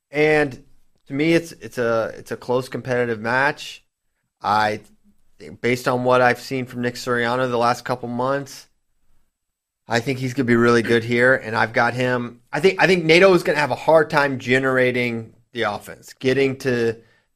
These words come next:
Nick's legs. I don't think he's gonna be able to control center enough. I think he could get Nick put on the shot clock,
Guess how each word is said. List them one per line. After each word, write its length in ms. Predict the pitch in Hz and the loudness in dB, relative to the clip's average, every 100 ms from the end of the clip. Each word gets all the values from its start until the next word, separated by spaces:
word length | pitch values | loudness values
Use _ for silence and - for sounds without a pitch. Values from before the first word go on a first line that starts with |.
| _ - - - | _ -20 -20 -6
Nick's 300 | 123 127 - | -2 -2 0
legs. 420 | 117 120 135 131 - | 2 4 2 -2 -8
I 100 | 117 | -6
don't 160 | 123 127 | -6 -6
think 120 | 147 | -8
he's 160 | 139 | -10
gonna 80 | 127 | -4
be 60 | 135 | 0
able 200 | 131 123 | 2 0
to 80 | 123 _ | -6 _
control 420 | - 123 - 135 131 | -12 -10 0 0 0
center 400 | - 135 127 - | -2 -2 -4 -4
enough. 480 | 117 113 113 143 - - | -6 -2 2 2 2 -4
I 120 | 113 | -6
think 360 | - 127 - - | -6 -8 -10 -20
he 160 | - 117 | -20 -6
could 240 | - 143 | -2 0
get 320 | 123 - - | 0 -2 -6
Nick 240 | 120 123 - | -8 -8 -2
put 140 | 131 | 0
on 140 | 123 | 0
the 60 | 110 | -2
shot 280 | - 113 127 | 0 0 2
clock, 340 | 147 165 170 | 0 0 0